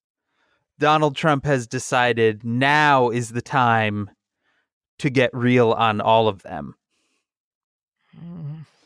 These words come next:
Speaker 1: seems brilliant and smart. He has fired so many people in the Department of Homeland Security, including the head of it all.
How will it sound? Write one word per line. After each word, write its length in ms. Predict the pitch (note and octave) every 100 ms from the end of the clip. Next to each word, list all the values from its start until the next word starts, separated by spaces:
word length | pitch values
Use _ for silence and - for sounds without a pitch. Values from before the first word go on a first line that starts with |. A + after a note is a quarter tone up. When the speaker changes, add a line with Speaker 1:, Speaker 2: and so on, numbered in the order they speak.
| _ _ _ _ -
Speaker 1:
seems 800 | - - - F3 E3+ E3 C#3
brilliant 720 | C#3+ B2 C3+ E3 F3+ F3+ E3 D#3
and 200 | C#3+ C#3
smart. 440 | C3 - B2+ A#2+ B2+
He 180 | D#3+ D3
has 200 | C#3 -
fired 760 | - D#3+ F#3 F3+ D#3+ C#3 C3 -
so 520 | - - - F#3+ A#3+
many 280 | B3 G#3 D#3
people 680 | - F3 D3 A#2 G#2+ B2 _ _ _ _ _ _ _
in 420 | D#3+ D3 C#3 C3+ A#2+
the 80 |
Department 500 | C3 C3+ D#3+ C#3+ C3+
of 100 | C3
Homeland 440 | B2 C3 B2+ B2+ A#2
Security, 580 | A2+ - B2 A2 A#2+ A#2+
including 520 | A2+ - C#3 B2+ A#2
the 80 | A2
head 240 | C#3 D3
of 120 | G#2+
it 120 | A#2
all. 400 | A2+ G#2+ G#2+ A#2+